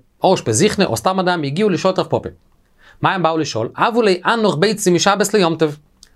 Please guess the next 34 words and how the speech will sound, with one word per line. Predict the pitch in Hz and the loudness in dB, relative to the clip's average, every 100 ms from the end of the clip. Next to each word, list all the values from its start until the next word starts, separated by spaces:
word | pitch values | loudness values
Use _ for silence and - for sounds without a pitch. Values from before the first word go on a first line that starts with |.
| - | 0
ביצים | 139 233 | 2 2
שנולדו | 190 160 180 | 2 4 4
בשבת, | 170 156 110 131 - | 4 2 0 -2 -4
ולמחרת | 117 120 156 190 190 | -4 -2 0 0 2
היה | 175 | 0
יום | 190 185 | 0 0
טוב. | 175 151 - _ _ - - | -2 -4 -8 _ _ -14 -2
אז | 131 113 | 2 2
הוא | |
בא | 110 175 185 151 | 2 2 0 -2
בשבת, | 123 113 131 175 127 - - | -4 -2 0 0 -2 -10 -8
אחרי | - 165 | -2 0
הסעודה | 143 123 123 151 | 0 0 2 2
לרב | 131 120 - | 2 -2 0
פופה, | 110 127 | 0 2
לשאול | 143 151 240 | 0 2 0
אותו, | 214 180 - - - | 0 -2 -4 -12 -2
"האם | 151 214 | 2 2
מחר | 180 190 | 2 0
ביום | 185 165 233 | 2 2 2
טוב | 214 170 151 | 0 -2 2
יהיה | 170 | 2
לי | 202 | 2
מותר | 185 214 | 0 0
לאכול | 190 156 | -2 -2
את | 190 | -2
הביצים?" | 190 190 180 156 156 _ _ _ - | -2 -2 -2 -6 -8 _ _ _ -2
עושה | 220 214 | 0 2
לקמי, | 214 214 196 202 - | 2 2 0 -2 -2
אומר | 214 214 | 0 2
לי, | 185 | 2
מהו | 175 214 | 2 2
למכיני | 202 185 208 | 0 0 0
למוכו? | 208 190 165 165 | 2 2 0 -2